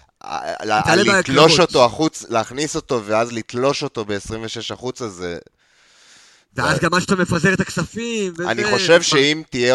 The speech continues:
Speaker 1: אה, לדוגמה, אם סאלח יקבל הרבה דקות בעשרים וארבע, יש
Speaker 2: אז זה
Speaker 1: קייס
Speaker 2: קשה
Speaker 1: מאוד
Speaker 2: להתעלם ממנו.
Speaker 1: גבוה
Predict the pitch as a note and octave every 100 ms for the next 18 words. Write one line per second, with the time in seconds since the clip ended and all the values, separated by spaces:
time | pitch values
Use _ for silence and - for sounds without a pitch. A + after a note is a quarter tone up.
0 | C3 D#2 G2 G2 G2+ F#2 F#2+ A#2 B2 G#2
1 | A2+ A#2 G2+ F#2+ F2 G2+ F#2 F2+ F2+ D#2+
2 | G#2 G2+ G2 G2 F#2 E2+ - F#2 F2+ D#2+
3 | F2+ A2+ C3 C#3+ _ _ _ _ _ _
4 | _ _ _ _ _ _ _ - - -
5 | F#2 A2+ A2+ - - A#2+ D3 C#3 G#2+ G#2+
6 | B2+ B2 A#2+ G#2+ F#2 G#2+ B2 C#3 F3